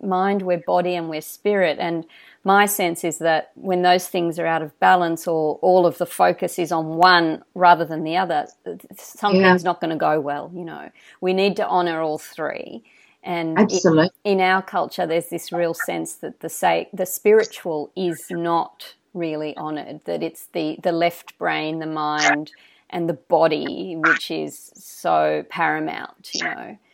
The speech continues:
Speaker 1: And I understand why that is,
Speaker 2: Absolutely.
Speaker 1: but do you believe that more has to be done, and perhaps, I don't know how,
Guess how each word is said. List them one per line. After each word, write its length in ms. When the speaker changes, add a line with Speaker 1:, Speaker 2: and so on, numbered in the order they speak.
Speaker 1:
And 80
I 100
understand 440
why 160
that 200
is, 240
Speaker 2:
Absolutely. 180
Speaker 1:
but 280
do 80
you 180
believe 540
that 280
more 480
has 200
to 60
be 200
done, 480
and 380
perhaps, 280
I 120
don't 160
know 100
how, 460